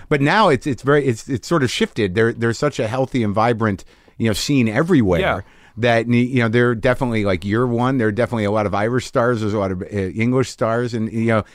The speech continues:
Speaker 1: the Americans are just, you know, sort of there now. They're not, you know, they're
Speaker 2: It's,
Speaker 1: not
Speaker 2: it's
Speaker 1: there.
Speaker 2: leveled out a lot more. You know,
Speaker 1: Yeah.
Speaker 2: I, I did gigs earlier in the year in Russia and, uh,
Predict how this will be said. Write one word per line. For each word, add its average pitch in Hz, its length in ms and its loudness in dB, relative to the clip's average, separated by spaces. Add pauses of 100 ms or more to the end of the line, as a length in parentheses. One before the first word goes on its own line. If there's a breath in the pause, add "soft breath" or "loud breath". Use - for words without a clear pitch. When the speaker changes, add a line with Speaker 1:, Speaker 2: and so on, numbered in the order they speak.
(160 loud breath)
Speaker 1:
the 127 120 2
Americans 127 480 2
are 113 60 0
just, - 380 -4 (200 soft breath)
you 131 80 0
know, 117 80 2
sort 123 240 0
of 101 100 -2
there 135 260 4
now. 71 300 -6 (220)
They're 113 100 2
not, 110 320 2
you 117 160 2
know, 98 80 2
they're 98 160 0
Speaker 2:
It's, 104 60 2
Speaker 1:
not 107 160 0
Speaker 2:
it's - 140 -2
Speaker 1:
there. 185 120 2
Speaker 2:
leveled 185 320 4
out 175 180 4
a 139 60 0
lot 120 220 2
more. 107 240 -2
You 131 80 0
know, 143 80 2
Speaker 1:
Yeah. 151 240 2
Speaker 2:
I, 143 60 0
I - 20 -4
did 139 180 -6
gigs 135 260 -2
earlier 120 320 -2
in 113 100 -2
the 117 80 -4
year 117 180 -2
in 110 160 -4
Russia 120 400 -4 (400 loud breath)
and, 113 280 -2
uh, 110 340 2